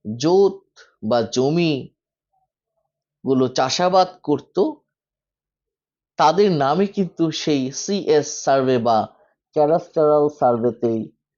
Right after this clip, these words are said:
লিপিবদ্ধ হয়েছিল। এই সিএস সার্ভে কিন্তু বাংলাদেশের সর্বপ্রথম সার্ভে। সিএস সার্ভে এখন দেখা যায়, but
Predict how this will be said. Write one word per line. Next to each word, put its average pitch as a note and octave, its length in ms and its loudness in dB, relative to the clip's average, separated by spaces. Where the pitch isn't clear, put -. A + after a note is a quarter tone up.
লিপিবদ্ধ A#2+ 680 -2
হয়েছিল। G#3 520 0
এই B3 140 2
সিএস F#3 400 0
সার্ভে E3 280 2
কিন্তু D3 300 0
বাংলাদেশের C3 920 0
সর্বপ্রথম D3+ 680 -2
সার্ভে। G2+ 380 0
সিএস E3 460 -2
সার্ভে C3+ 420 2
এখন A#2+ 420 -2
দেখা - 380 -2
যায়, C3 280 2
but D3 180 -2